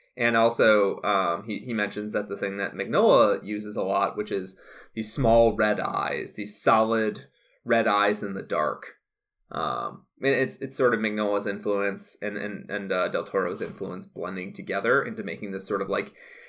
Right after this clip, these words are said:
modernized anime, superhero, manga, comic book <laughs> thingy where, like, nin-, it's not just that, like, they're ninjas, so they're cool. It's that they're these, like, modern tech ninjas that are using these techniques because, like,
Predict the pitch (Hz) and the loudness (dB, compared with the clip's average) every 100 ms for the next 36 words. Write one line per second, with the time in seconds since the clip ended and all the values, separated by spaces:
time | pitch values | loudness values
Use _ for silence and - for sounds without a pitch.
0 | - - 127 123 139 135 127 120 117 - | -20 -10 0 4 6 6 6 6 4 0
1 | 120 113 110 110 107 107 - 127 113 110 | 2 2 4 2 2 2 0 0 -2 2
2 | 110 104 104 101 107 104 104 107 104 104 | 4 4 4 2 2 0 0 0 -2 -4
3 | _ _ - - 107 98 190 156 - - | _ _ -12 -2 2 2 2 0 2 2
4 | - - 214 208 - 151 123 117 113 113 | 2 4 4 2 4 4 4 0 0 0
5 | 139 123 113 117 113 110 - 120 131 131 | 4 6 6 6 4 2 -4 -4 -4 -4
6 | - - - - - 147 - 208 220 208 | -12 -14 -12 -10 -4 -2 4 4 6 4
7 | 208 208 160 135 113 - _ 127 131 120 | 4 2 4 4 4 -8 _ 2 4 4
8 | 110 113 123 160 180 202 - - - 123 | 2 -2 4 4 4 0 -8 -10 -4 0
9 | 104 - - 120 143 175 - 139 127 131 | 0 0 0 2 4 2 0 0 2 2
10 | 123 123 123 113 120 117 120 127 113 107 | 0 0 0 0 2 6 6 6 2 0
11 | 117 113 120 110 107 107 107 107 104 110 | 2 2 0 -4 -2 -4 -4 -2 -2 -2
12 | 110 104 107 - 110 - 107 107 - 110 | -6 -8 -8 -2 -2 -2 -6 -6 -10 -6
13 | 110 107 98 | -2 0 -2